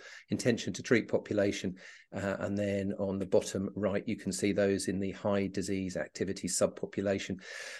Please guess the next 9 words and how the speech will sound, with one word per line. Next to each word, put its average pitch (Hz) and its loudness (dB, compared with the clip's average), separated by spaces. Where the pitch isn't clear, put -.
And 131 10
if 131 4
you 135 8
follow 160 12
from 139 8
placebo 123 8
and 123 6
look 135 6
along, 117 6